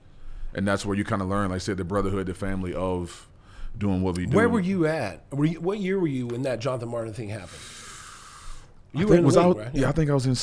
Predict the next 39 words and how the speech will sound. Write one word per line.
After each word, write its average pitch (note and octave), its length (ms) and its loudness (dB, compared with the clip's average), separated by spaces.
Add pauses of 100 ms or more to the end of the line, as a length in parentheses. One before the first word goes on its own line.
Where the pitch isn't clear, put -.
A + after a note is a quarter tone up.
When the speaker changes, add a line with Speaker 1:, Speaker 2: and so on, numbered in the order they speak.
(100)
Speaker 1:
had A2 120 0
I C3 60 4
got C#3+ 140 0
to B2+ 60 -2
San C#3 200 0
Diego? D3 360 2
Yeah, D3 140 2
what E3 120 2
was C3+ 80 2
that, A2+ 140 2
two C#3 140 -4
thousand? C3 760 2
Speaker 2:
So A#2 100 -8
you C#3+ 140 0
were F#3+ 60 2
at C#3 40 -2
the A2+ 60 -6
height D#3 240 -4
of C#3+ 80 -10
your A#2+ 140 -8
career A#2+ 360 -8
when G2+ 140 -10
that A#2 180 -4
was G#2 140 -10
going F2 260 -10
on. D2+ 120 -16
Speaker 1:
Yeah. G#2+ 280 2 (220)
Speaker 2:
So A2+ 160 -2
I C#3+ 100 2
got G#3 140 0
a D#3+ 100 2
pretty D3+ 540 0
i-, C#3+ 40 -6 (160)
intimate C3+ 280 -4
tie E3 260 0
to D3 60 -4
that G2 200 -6
whole F#2 200 -8
thing, E2 320 -12